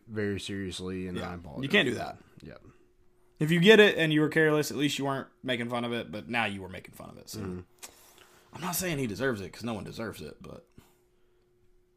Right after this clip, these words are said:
Speaker 1: So
Speaker 2: I'm
Speaker 1: if,
Speaker 2: gonna say that.
Speaker 1: if Tennessee does get the cure, like, we should be rewarded somehow, right?
Speaker 2: Yeah, yeah, I think with the national championships. I mean, unless
Speaker 1: Okay.
Speaker 2: you, are you wanting more?
Speaker 1: I mean, I, I would like another year of eligibility for Juwan Jennings. That'd be nice.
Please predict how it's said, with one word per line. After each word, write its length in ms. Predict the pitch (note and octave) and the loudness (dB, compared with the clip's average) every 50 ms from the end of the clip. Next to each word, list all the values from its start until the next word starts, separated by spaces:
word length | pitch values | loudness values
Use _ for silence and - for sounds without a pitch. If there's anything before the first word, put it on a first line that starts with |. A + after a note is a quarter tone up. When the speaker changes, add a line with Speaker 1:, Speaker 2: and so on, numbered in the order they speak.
| _ _ | _ _
Speaker 1:
So 300 | - - C#3+ C3+ C3+ C3+ | -2 4 6 6 8 8
Speaker 2:
I'm 60 | B2+ | 8
Speaker 1:
if, 40 | B2 | 6
Speaker 2:
gonna 140 | A#2+ G#2+ F2+ | 4 2 -2
say 200 | - F#2 E2+ E2 | -6 -8 -8 -10
that. 240 | D#2+ D2+ D2+ - - - _ | -12 -12 -14 -14 -16 -16 _
Speaker 1:
if 380 | - B2 B2 A#2+ B2 B2+ B2 - | -6 -4 -2 0 0 -2 -2 0
Tennessee 560 | - E3 F#3 G#3 D#3 - - - D#3 E3+ D#3 | 2 4 4 4 4 2 4 4 4 6 6
does 800 | B2+ A2+ B2 C3+ C#3+ C#3+ B2+ A#2+ A#2 A2 - - - - - - _ _ _ A#2+ | 4 4 4 4 6 6 4 4 2 0 -4 -6 -6 -8 -10 -14 _ _ _ 0
get 160 | B2 C3+ B2 | 0 0 0
the 80 | A#2 | 0
cure, 360 | F#2+ - - C#3+ C#3+ B2+ A2 G#2+ | -4 0 2 4 4 4 4 2
like, 420 | G#2 G2+ G2+ G2+ F#2+ - - - _ _ _ _ _ - - _ _ _ _ - | 2 0 0 0 -2 -6 -14 -20 _ _ _ _ _ -20 -20 _ _ _ _ 2
we 100 | D3+ E3+ | 2 2
should 120 | E3+ F3 | 4 6
be 100 | F#3+ D#3+ | 6 6
rewarded 560 | B2+ A2+ G#2+ G#2+ G#2+ B2+ D3+ C#3 G2 F2 F2 | 6 6 2 -2 0 2 2 2 2 -2 -4
somehow, 400 | - - B2 A#2 F#2 D#2 - - - | -4 -2 -2 -2 -4 -6 -10 -10 -8
right? 220 | F#2 G#2+ A2 A2+ - _ - | -8 -8 -8 -10 -14 _ 0
Speaker 2:
Yeah, 180 | B3 C4+ F3+ | 4 6 6
yeah, 180 | F3+ E3+ C3 C3 | 8 8 6 4
I 40 | D3 | 4
think 180 | G3 G#3 D#3+ | 2 0 0
with 140 | D3 D3 C#3+ | 0 -2 -2
the 160 | - C#3+ C#3 | -2 -2 0
national 280 | C3+ C#3 C#3 - D3 C#3 | 0 0 -2 -2 -4 -4
championships. 600 | - F#3 D#3+ A#2+ G2+ G#2 - - - - - - - - | -2 -2 -2 -2 -4 -8 -10 -12 -12 -14 -14 -16 -14 -8
I 60 | - | -4
mean, 160 | A#2+ B2 B2 | -4 0 2
unless 160 | C3+ D#3 C3+ A#2+ | 4 4 4 4
Speaker 1:
Okay. 80 | D3 | 2
Speaker 2:
you, 40 | D3 | 2
are 40 | B2+ | 2
you 140 | C3 C#3+ D#3 | 2 2 0
wanting 160 | D3+ B2 G#2+ | 0 -2 -4
more? 280 | G#2 A2 C#3+ F#3+ A3+ - - - - | -4 -4 -2 -2 -2 -4 -10 -2 2
Speaker 1:
I 60 | - D#3 | 8 12
mean, 180 | F#3+ F#3+ E3 | 12 12 12
I, 100 | D3 C3+ - - - - - - - | 10 8 4 0 -10 -20 -20 -12 -2
I 100 | A2+ C#3 | 2 2
would 120 | F#3+ A3+ | 4 4
like 240 | F#3+ D3+ D3 C#3+ C#3+ | 6 4 4 4 4
another 320 | B2+ A#2+ A#2+ B2 B2+ B2 A#2 | 2 2 2 2 2 2 2
year 320 | A#2 B2 A#2+ A#2+ A#2 A2+ | 2 2 4 4 4 2
of 480 | A2 G#2+ G2+ G2 G2+ G2+ - - - - - | 2 0 -4 -6 -8 -12 -16 -18 -20 -12 -4
eligibility 580 | A#2 B2+ B2+ A2 G#2 G2 G#2+ A2 A2+ A2 A2 G#2 | -2 0 0 0 -2 -2 0 0 0 0 -2 -4
for 180 | - - A2 | -4 -6 -6
Juwan 300 | G2+ F#2+ G2+ G2 F#2+ F#2+ | -4 -2 -2 -2 -2 -2
Jennings. 380 | F2+ E2 G2+ C3+ B2 F#2 F2+ F#2 | -2 -2 -2 -2 -2 -2 -4 -4
That'd 160 | F2+ G#2 B2 | -6 -4 -4
be 80 | A#2+ G2 | -4 -4
nice. 420 | E2 D#2 D#2+ G2+ G#2+ - - - | -6 -8 -10 -10 -12 -12 -14 -16